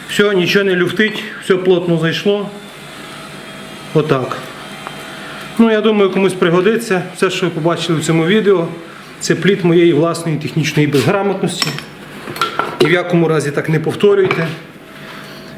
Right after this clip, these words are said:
Е, значить, це неправильно, те, що я зробив. Правильно, це отут заварити палець диференціала.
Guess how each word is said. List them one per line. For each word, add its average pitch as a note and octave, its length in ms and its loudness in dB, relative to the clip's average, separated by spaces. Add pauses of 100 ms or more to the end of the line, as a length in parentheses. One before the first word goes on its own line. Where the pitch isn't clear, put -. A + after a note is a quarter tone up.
(140)
Е, D3 380 2 (1200)
значить, C#3+ 240 2 (640)
це F#3+ 120 2
неправильно, G3 540 2
те, F3+ 100 0
що F3+ 120 -2
я E3 60 2
зробив. D#3 340 0 (880)
Правильно, G#3 400 0
це F3 160 2
отут D#3+ 400 0
заварити D3+ 480 2
палець D#3 480 -2 (840)
диференціала. D3 760 0